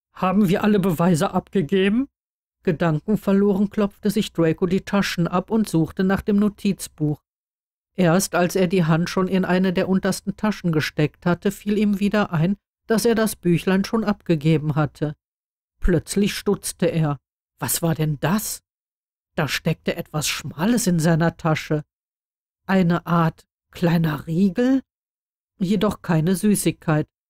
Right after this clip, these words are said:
dafür war es zu hart. Er zog ihn heraus. „Was hast du da?“,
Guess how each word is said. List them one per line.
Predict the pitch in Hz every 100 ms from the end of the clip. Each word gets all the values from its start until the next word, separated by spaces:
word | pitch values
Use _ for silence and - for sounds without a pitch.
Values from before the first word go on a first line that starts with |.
| _
dafür | - 139 - 165
war | 175 185
es | -
zu | - 196
hart. | 175 170 156 - _ _ _ _ _ _ _ _ _ _
Er | - 208
zog | - 151 -
ihn | 170
heraus. | 165 175 160 165 160 147 - _ _ _ _ _ _ -
„Was | - -
hast | - - -
du | 247
da?“, | 170 135 143